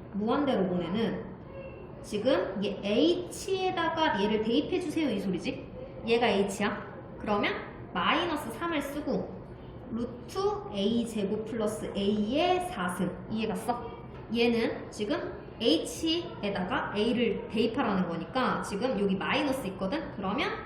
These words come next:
플러스 삼 에이의 사 승 이렇게 될 거야. 그 다음에 바닥에다가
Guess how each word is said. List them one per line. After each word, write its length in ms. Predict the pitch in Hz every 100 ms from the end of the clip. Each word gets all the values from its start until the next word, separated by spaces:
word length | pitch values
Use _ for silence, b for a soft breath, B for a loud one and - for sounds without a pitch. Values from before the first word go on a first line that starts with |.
| -
플러스 540 | - 339 311 - - 339 349 320 -
삼 320 | 339 349 - -
에이의 360 | 190 196 202
사 160 | 208 196
승 180 | - 330
이렇게 240 | 208 208 208
될 180 | 175 -
거야. 240 | 233 - B B
그 80 | -
다음에 380 | 220 185 269 -
바닥에다가 1080 | - 185 196 170 170 - 269 359 - -